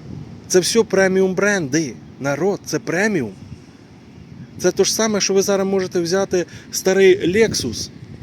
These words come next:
самий здоровий флагман. За скільки? А за вісім тисяч баксів, легенько. Тільки ж його треба обслужити, і вам цього флагмана продають не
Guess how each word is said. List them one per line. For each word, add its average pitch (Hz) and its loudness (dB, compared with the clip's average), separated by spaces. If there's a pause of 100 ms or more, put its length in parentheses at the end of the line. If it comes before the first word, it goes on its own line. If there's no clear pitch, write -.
(840)
самий 160 4
здоровий 143 6
флагман. 127 -2 (200)
За 143 0
скільки? 247 -2
А 214 2
за 277 0
вісім 254 2
тисяч 214 0
баксів, 151 0
легенько. 160 -2 (920)
Тільки 185 -2
ж 226 2
його 220 4
треба 214 4
обслужити, 202 -2 (800)
і 160 4
вам 220 2
цього 220 0
флагмана 185 0
продають 196 4
не 175 2